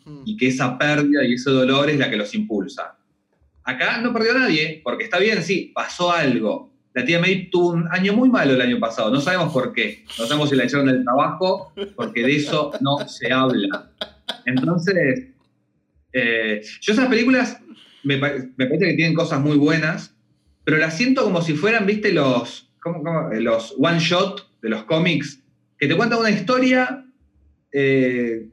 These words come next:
Speaker 2: que no tiene desarrollo para el personaje, son una historia lateral, que sí, son divertidas, pero no te hablan del personaje, no te lo construyen.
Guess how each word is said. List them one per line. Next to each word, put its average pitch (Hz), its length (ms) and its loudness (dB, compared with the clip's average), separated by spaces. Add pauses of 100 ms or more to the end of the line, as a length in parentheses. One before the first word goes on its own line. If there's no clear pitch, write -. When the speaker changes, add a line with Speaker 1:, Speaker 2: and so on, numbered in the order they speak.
(280)
Speaker 2:
que 156 120 -2
no 170 140 0
tiene 202 220 2
desarrollo 170 540 0
para 143 120 2
el 131 60 0
personaje, 175 800 -2 (320)
son 143 260 0
una 143 180 2
historia 165 280 0
lateral, 185 500 0
que 190 100 -2
sí, 214 280 0
son 143 200 -2
divertidas, 214 800 -2 (680)
pero 190 320 2
no 180 380 0
te 175 140 0
hablan 170 360 0
del 143 120 2
personaje, 151 440 -2
no 147 120 2
te 147 60 0
lo 131 120 2
construyen. 120 580 -4